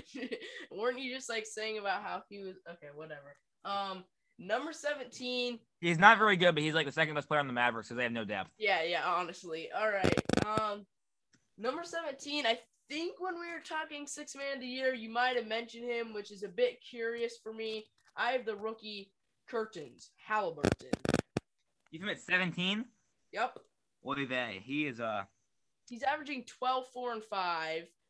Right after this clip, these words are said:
Speaker 1: about in the middle, mediocre numbers. He's playing well for a rookie, but there's some really, uh, uh, higher tier six mans in my top fifteen.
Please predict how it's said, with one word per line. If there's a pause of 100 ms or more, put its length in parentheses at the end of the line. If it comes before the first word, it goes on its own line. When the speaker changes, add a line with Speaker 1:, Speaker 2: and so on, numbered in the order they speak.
Speaker 1:
about (240)
in
the
middle,
mediocre
numbers. (180)
He's
playing
well
for
a
rookie,
but (500)
there's
some (100)
really,
uh, (760)
uh,
higher
tier
six
mans
in
my
top
fifteen.